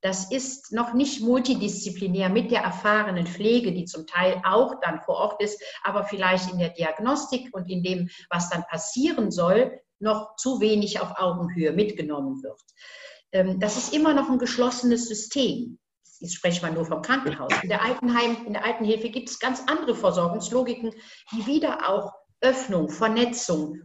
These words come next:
Kompetenz von außen, meinetwegen auch das kompetente Ehrenamt, ich nenne mal noch mal einen ganz anderen Aspekt, ähm, oder auch die kompetenten Angehörigen zum Teil auch nur als Anhängsel vom Patienten wahrgenommen werden oder von den Bewohnern.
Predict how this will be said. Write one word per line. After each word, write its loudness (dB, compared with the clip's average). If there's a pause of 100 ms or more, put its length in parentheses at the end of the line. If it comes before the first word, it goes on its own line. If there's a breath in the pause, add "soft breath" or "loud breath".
Kompetenz 0
von -4
außen, -2 (260)
meinetwegen 0
auch -2
das -4
kompetente 2
Ehrenamt, -2
ich -10
nenne -4
mal 0
noch -10
mal -4
einen -6
ganz -2
anderen -2
Aspekt, -4 (600 loud breath)
ähm, 0 (320)
oder 0
auch -2
die -6
kompetenten -2
Angehörigen -2 (220 soft breath)
zum -2
Teil 0 (400)
auch 0
nur 2
als -6
Anhängsel 2
vom -2
Patienten 0
wahrgenommen -2
werden -2
oder -2
von -4
den -2
Bewohnern. 0